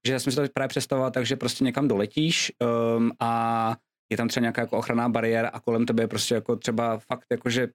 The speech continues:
tam pracujou každý den, je to trošku jako od devíti do pěti a na směny, ale fakt jako hustý kouzelníci, který prostě na tebe koukají, ty jsi přiletěl, prošacujou tě, víš,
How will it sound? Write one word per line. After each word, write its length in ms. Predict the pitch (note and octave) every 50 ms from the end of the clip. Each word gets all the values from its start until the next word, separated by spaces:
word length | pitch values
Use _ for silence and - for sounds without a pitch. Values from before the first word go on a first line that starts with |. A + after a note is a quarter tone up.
| _ _ _
tam 140 | - A#2+ A#2+
pracujou 720 | A#2+ A#2 A#2 A2+ - - C3+ C3 C3 B2+ B2+ B2+ C3 C3+ - _ _ _ _ _ _ _ -
každý 240 | A2+ G#2+ A#2+ A#2+
den, 160 | A2 A2 A2+ A#2+
je 60 | A#2
to 100 | A#2+ A2+
trošku 300 | - A2+ G#2+ - - B2+
jako 160 | A#2 - B2+
od 120 | A2 A2
devíti 380 | A2 G#2+ A#2 A2+ A#2 G#2+ - B2+
do 100 | A2 G#2
pěti 520 | - - A#2 A2+ - - B2+ B2 B2 C3 - _ _ - - _ _ - -
a 260 | A#2+ B2 B2 B2 C3
na 140 | B2 A#2+ A2+
směny, 420 | - - - C#3 B2 A#2 A#2 A#2+
ale 140 | - A#2 A2+
fakt 160 | A2+ - A#2+
jako 160 | B2 B2 C3+
hustý 380 | B2 A#2 A2+ A2+ - - C#3 B2
kouzelníci, 680 | B2+ B2+ A#2 A2 A2+ A#2 A2+ A2+ A2 G2+ - - A#2+ G#2
který 200 | - A#2 A#2 A2
prostě 240 | A#2 G#2+ - -
na 60 | A#2+ G#2
tebe 160 | C3 B2 A#2+
koukají, 340 | - A#2+ G#2+ - B2 B2 A#2
ty 80 | A#2+
jsi 120 | A#2 - A2+
přiletěl, 720 | - - A#2 A2 A2 A2 - B2+ B2+ B2+ C#3 D3 F#3 F3 _ _ _ _ _ _ _ _ _ _ _ _ _ _ _ _ - G#2 G#2 -
prošacujou 480 | A#2+ A#2 - C3 A#2 - - B2+ A#2+
tě, 140 | A#2 - A#2
víš, 200 | A2 B2+ C3